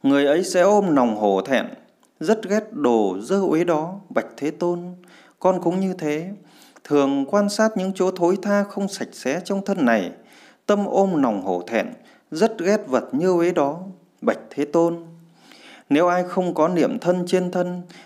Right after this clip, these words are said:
thì người ấy mới khinh mạn một vị phạm hạnh rồi đi du hành trong nhân gian, Bạch Thế Tôn. Con khéo có niệm thân trên thân, vì sao con lại khinh mạn một vị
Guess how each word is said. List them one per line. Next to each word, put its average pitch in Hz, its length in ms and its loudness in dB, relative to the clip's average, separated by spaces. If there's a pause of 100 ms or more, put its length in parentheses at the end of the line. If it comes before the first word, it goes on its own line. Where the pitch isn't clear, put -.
(100)
thì 147 160 2
người 143 240 4
ấy 156 160 4
mới 208 220 0
khinh 208 200 0
mạn 127 260 2
một 120 160 2
vị 110 220 2 (100)
phạm 127 220 0
hạnh 123 280 -2
rồi 113 240 2
đi 165 180 0
du 190 200 -2
hành 117 340 0
trong 185 240 -2
nhân 196 200 -4
gian, 196 340 -2 (340)
Bạch 104 220 -4 (100)
Thế 147 140 -2
Tôn. 175 420 -2 (600)
Con 180 300 0
khéo 147 220 0
có 185 80 -4
niệm 143 340 -2
thân 175 280 -6
trên 175 240 -6
thân, 175 280 -8 (520)
vì 156 200 4
sao 208 240 2
con 208 200 0
lại 131 240 2
khinh 202 220 2
mạn 123 240 2
một 120 180 2
vị 113 180 0